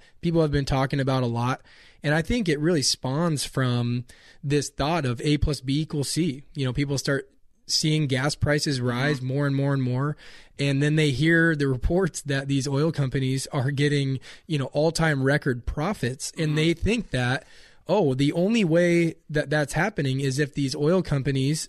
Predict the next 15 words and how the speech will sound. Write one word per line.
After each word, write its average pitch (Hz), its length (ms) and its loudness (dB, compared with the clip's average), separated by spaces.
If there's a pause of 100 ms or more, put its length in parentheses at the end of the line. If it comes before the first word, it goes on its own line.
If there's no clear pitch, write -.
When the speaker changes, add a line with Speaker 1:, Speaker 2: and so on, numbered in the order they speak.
(140)
Speaker 1:
are, 135 520 2 (360)
you 147 140 -2
know, 127 160 -2
gouging 160 720 2
the 143 80 2
prices 147 520 0
so 143 100 0
that 135 160 0
they 147 100 2
can 156 120 -2
just 135 140 0
line 135 320 0
their 143 160 2
own 131 200 0
pockets." 139 600 -4